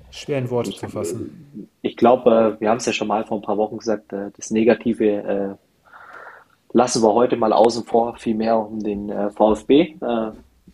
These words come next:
Speaker 2: manchmal würde sich wahrscheinlich jeder Stuttgart-Fan ein bisschen weniger, äh, Drama, äh, wünschen. Trotzdem, ähm, ja, den Eindruck, den sie machen, auch, äh, speziell jetzt, äh, in der Zeit, äh, seit Girassi, äh, wieder zurück ist,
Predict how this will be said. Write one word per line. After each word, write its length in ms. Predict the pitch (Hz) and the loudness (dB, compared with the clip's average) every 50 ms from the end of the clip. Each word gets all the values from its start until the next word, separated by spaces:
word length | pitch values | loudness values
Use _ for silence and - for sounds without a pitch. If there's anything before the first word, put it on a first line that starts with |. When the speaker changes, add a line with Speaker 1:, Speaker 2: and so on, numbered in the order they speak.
| _ _ _ - | _ _ _ -10
Speaker 2:
manchmal 580 | 110 110 113 117 123 127 - 139 123 117 113 113 | -6 0 2 2 0 0 0 0 2 2 2 0
würde 220 | 120 117 127 120 | 0 2 2 2
sich 200 | 113 - 117 113 | 2 0 -2 -2
wahrscheinlich 360 | 117 110 - 120 113 113 113 | -2 -4 -2 -4 -4 -4 0
jeder 200 | - 120 117 117 | 2 2 2 2
Stuttgart-Fan 580 | - - 139 - 127 113 - - 123 117 117 113 | 2 0 0 2 0 -2 0 -2 -4 -4 -2 -2
ein 60 | 104 | -4
bisschen 280 | 113 113 - 117 110 107 | -4 -4 -2 -2 0 0
weniger, 580 | 113 113 117 104 - 107 107 107 107 104 - - - - | 0 0 0 0 0 0 0 0 -2 -6 -8 -14 -14 -8
äh, 240 | - 101 104 101 101 98 - | -4 -2 -2 -2 -2 -2 2
Drama, 460 | 104 104 104 120 131 135 127 131 131 _ _ _ - - | 4 4 4 4 2 2 0 0 -2 _ _ _ -20 -10
äh, 300 | - 110 110 110 104 - | -6 -4 -2 -2 -2 2
wünschen. 480 | 123 127 147 147 - - 165 151 156 - - _ _ - _ _ _ _ _ _ _ _ - | 2 2 2 2 -2 -2 -2 -4 -4 -10 -20 _ _ -20 _ _ _ _ _ _ _ _ -2
Trotzdem, 560 | - 117 117 - - 123 120 123 127 127 123 | 0 0 0 2 2 4 4 4 2 -2 -4
ähm, 680 | 110 110 113 113 110 107 107 110 110 - - - - - - _ _ - | -2 -2 -2 -2 -2 -4 -6 -8 -12 -14 -18 -20 -20 -20 -20 _ _ -18
ja, 280 | - - - 107 123 147 | -12 -4 2 4 4 4
den 180 | - 117 101 98 | 4 2 2 2
Eindruck, 340 | 95 113 120 123 131 123 - | 2 2 2 0 -2 0 0
den 160 | 131 127 120 | 0 0 0
sie 80 | 123 | 0
machen, 300 | 117 120 127 127 123 123 | 2 2 2 2 0 0
auch, 320 | 117 113 113 113 113 - - | 2 4 4 2 0 -2 -4
äh, 220 | 110 107 107 107 - | -2 -2 -2 -4 -6
speziell 420 | - - 110 - - 120 120 117 | -4 -6 -6 -2 0 0 0 0
jetzt, 220 | 117 110 - - | 0 -2 0 0
äh, 180 | 110 107 107 107 | 0 2 2 0
in 80 | 104 104 | 0 0
der 140 | 104 101 | -2 -2
Zeit, 300 | - - 113 117 120 - - | 0 2 2 2 2 0 -6
äh, 280 | - 107 107 107 104 | -6 -4 -2 -2 -2
seit 360 | 101 - - 104 104 - _ - | -2 -2 -2 -2 -4 -4 _ -4
Girassi, 480 | 113 107 107 104 - - 139 139 139 - | -2 -2 -2 -2 -2 -4 -4 -6 -4 -6
äh, 300 | 139 131 127 123 120 - | -6 -2 -2 -2 -2 -4
wieder 220 | - - 123 117 | -4 -4 -6 -4
zurück 280 | - - 123 127 127 - | 0 0 0 0 0 0
ist, 380 | 139 131 - - - - - | -2 -2 -2 -2 -10 -10 -14